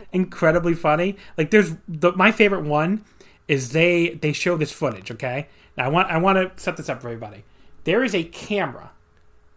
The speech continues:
in most of these, uh, like, voting rooms where, you know,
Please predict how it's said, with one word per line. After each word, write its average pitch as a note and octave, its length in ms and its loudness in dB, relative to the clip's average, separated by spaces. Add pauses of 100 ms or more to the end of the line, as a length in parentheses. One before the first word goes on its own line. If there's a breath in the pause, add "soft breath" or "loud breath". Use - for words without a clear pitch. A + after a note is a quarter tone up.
in G#3 460 2 (160)
most E3 400 -2
of D3 80 -10
these, C#3+ 440 -4 (380)
uh, B2 480 -6
like, B2+ 180 -8
voting D#3 440 2
rooms A2+ 400 -12 (100)
where, B2+ 500 -4 (560 soft breath)
you C#3+ 120 0
know, A2+ 320 -10